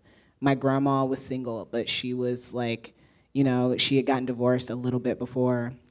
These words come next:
a little bit after I was born. Um, but she had five daughters. And obviously they were close 'cause they all live in the same neighborhood. Um, so they're, everybody's in everybody's business all the time. So it's like you just know everything.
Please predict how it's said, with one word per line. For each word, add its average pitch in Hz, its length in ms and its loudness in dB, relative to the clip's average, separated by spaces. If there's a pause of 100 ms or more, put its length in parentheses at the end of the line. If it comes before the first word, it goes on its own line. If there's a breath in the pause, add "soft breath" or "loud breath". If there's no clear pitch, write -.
(180)
a 143 100 4
little 143 160 6
bit 135 120 4
after 127 320 0
I 120 60 4
was 120 160 -2
born. 117 340 -2 (880)
Um, 131 420 -2 (380 loud breath)
but 143 160 6
she - 160 0
had 151 160 0
five 139 300 0
daughters. 127 580 -4 (640 soft breath)
And 131 760 2 (160)
obviously 135 560 4
they 120 140 4
were 117 100 0
close - 440 2
'cause - 220 -10
they 127 160 -2
all 123 300 0
live 131 200 -2
in 131 100 -2
the 127 100 -4
same 131 560 2 (220)
neighborhood. 131 920 2 (440 loud breath)
Um, 131 400 0
so 139 140 0
they're, 135 220 2
everybody's 143 420 4
in 143 60 2
everybody's 135 300 4
business 143 520 2
all 120 120 0
the 120 80 -6
time. 120 320 -4
So 120 200 0
it's 120 140 -4
like 127 180 0
you 135 80 2
just 135 160 4
know 131 320 4
everything. 120 680 -4